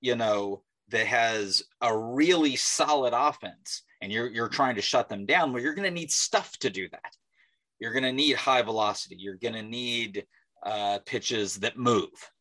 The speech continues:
Um, so the, the, the idea is that I think this pitching, th-, this coaching staff has been trying to to get these guys strong, get these guys throwing hard, get these guys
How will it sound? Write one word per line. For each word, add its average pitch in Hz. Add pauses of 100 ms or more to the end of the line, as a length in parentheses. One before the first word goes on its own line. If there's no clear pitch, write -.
(760)
Um, 95 (480)
so 113 (680)
the, 120
the, 117 (220)
the 120
idea 127
is 110 (480)
that 110
I 113
think 117 (640)
this 127
pitching, 113
th-, 113
this 117 (280)
coaching 156
staff 101
has 101
been 104
trying 139
to 110 (480)
to 101
get 95
these 120
guys 98
strong, 131
get 107
these 104
guys 92
throwing 92
hard, 131
get 104
these 98
guys 98